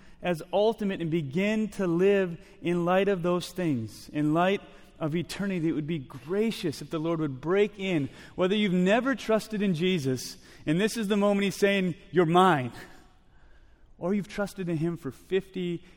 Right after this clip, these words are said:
years and you've still been running after those things and just need to submit, to repent. Finally, Paul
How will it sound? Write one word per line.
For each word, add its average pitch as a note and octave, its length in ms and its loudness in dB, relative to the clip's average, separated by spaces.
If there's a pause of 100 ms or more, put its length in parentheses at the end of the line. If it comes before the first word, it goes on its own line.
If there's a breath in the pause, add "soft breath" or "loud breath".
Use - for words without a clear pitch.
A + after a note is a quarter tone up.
(100)
years D3 400 2
and C#3 100 0
you've C#3 120 0
still F#3 580 -2
been D3 120 0
running C3 260 2
after C3 180 -4
those C3+ 180 -2
things C3+ 180 -2
and B2+ 220 -4
just D3+ 500 -4 (300 loud breath)
need D3 560 0 (220)
to - 80 -20
submit, D3 760 -8 (720 soft breath)
to - 120 -12
repent. F3 720 -8 (2000 loud breath)
Finally, D#3 480 0
Paul D3 760 -2